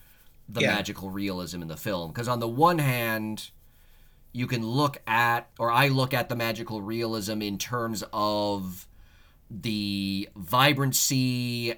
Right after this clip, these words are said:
Speaker 1: and the color of their, you know, their hidden little valley.
Speaker 2: Yeah.
Speaker 1: Um, and the way in which there's almost, you know, kind of the way in which the Colombian or, or if you wanna say Latinx culture that, that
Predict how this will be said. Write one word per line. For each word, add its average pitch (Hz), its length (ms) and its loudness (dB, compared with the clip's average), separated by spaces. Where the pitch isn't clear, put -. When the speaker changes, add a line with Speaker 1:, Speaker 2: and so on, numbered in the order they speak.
Speaker 1:
and 98 720 -2
the 95 420 -4
color 127 640 2
of 117 720 0
their, 110 560 -2
you 113 100 -4
know, 90 280 -2
their 98 180 -4
hidden 113 340 -2
little 107 300 -4
valley. 98 580 -2
Speaker 2:
Yeah. 104 180 4
Speaker 1:
Um, 65 260 -12
and 139 160 2
the 127 80 0
way 135 300 4
in 123 120 2
which 120 200 -2
there's 120 200 -4
almost, 120 520 -2
you 113 60 -2
know, 104 100 -2
kind 131 160 0
of 113 60 -2
the 113 80 -2
way 117 560 0
in 107 160 -4
which 107 440 -4
the 101 680 -4
Colombian 110 840 0
or, 90 480 -6
or 87 340 -6
if 82 80 -10
you 101 80 -8
wanna 95 120 -4
say 92 100 -6
Latinx 92 640 -6
culture 95 420 -6
that, 87 340 -8
that 87 280 -6